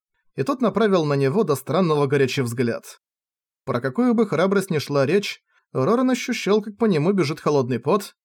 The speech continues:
пока смотрел на Луксерию, а тот проговорил, тяжело дыша. «А ты очень даже ничего!» Рорану хотелось сбежать и разрыдаться, но бежать было некуда.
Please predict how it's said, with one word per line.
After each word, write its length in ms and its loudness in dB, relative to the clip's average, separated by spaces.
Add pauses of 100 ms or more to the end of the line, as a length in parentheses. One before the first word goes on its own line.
(180)
пока 280 -2
смотрел 400 0
на 120 0
Луксерию, 680 0 (240)
а 160 -2
тот 180 0
проговорил, 640 0
тяжело 380 2
дыша. 520 -2 (720)
«А 140 -2
ты 140 2
очень 460 4
даже 280 2
ничего!» 680 0 (680)
Рорану 460 0
хотелось 360 0
сбежать 400 0
и 40 2
разрыдаться, 840 0 (220)
но 160 -2
бежать 440 0
было 260 2
некуда. 480 -2